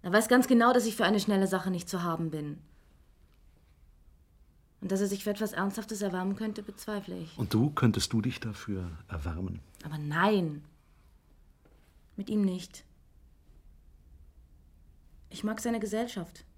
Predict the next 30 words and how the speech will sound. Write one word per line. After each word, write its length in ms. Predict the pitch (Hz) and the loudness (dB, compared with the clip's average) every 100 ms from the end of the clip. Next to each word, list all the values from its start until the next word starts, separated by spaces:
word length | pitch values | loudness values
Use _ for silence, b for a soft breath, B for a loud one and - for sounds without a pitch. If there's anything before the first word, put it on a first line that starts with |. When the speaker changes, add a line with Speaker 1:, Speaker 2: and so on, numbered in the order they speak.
| - - - - - - | -20 -20 -20 -20 -14 -10
Speaker 1:
Er 80 | |
führt 180 | 202 247 | -6 -2
mich 200 | 262 262 | -2 0
aus. 280 | 294 311 - - _ - - - b b b b b b b b b b _ - | -2 -2 -6 -18 _ -20 -20 -20 b b b b b b b b b b _ -2
Er 100 | - | 2
bringt 260 | 285 294 247 | 8 8 8
mich 140 | 254 | 8
mit 160 | 233 226 | 6 4
interessanteren 680 | 220 220 220 226 220 220 | 2 2 4 4 4 4
Leuten 240 | 220 220 226 | 6 6 4
zusammen 320 | 202 208 220 | 0 2 4
als 200 | 214 - | 2 2
Romain. 320 | 214 226 226 175 B B B B B B | 2 4 2 -2 B B B B B B
Speaker 2:
Dazu 240 | - - 107 | -10 -8 -2
gehört 180 | 98 90 | -2 -2
nicht 140 | 78 | -6
viel. 240 | - 98 85 - - - - - - - | -2 -2 -4 -12 -20 -20 -20 -20 -20 -2
Ich 100 | - | 4
glaube, 240 | 131 165 147 | 8 8 8
dieses 400 | 143 131 117 - | 8 8 6 4
ziemlich 380 | - 165 147 - | 6 6 6 4
verrottete 640 | 123 107 131 135 - 113 | 2 4 4 4 4 4
Showgeschäft-Milieu 1400 | - - 147 120 117 - 104 - - - 101 95 104 95 78 - B B B B B B B _ | 4 2 2 2 2 2 2 0 -4 2 4 6 6 4 0 -8 B B B B B B B _
ist 180 | - - | -16 -6
genauso 440 | - 101 104 107 98 | 0 2 2 4 4
wenig 200 | 98 85 | 4 0
das 180 | 90 - | -4 -6
Richtige 300 | 85 92 87 | -4 -4 -2
für 140 | 98 | -2
dich. 220 | 90 - | -2 -6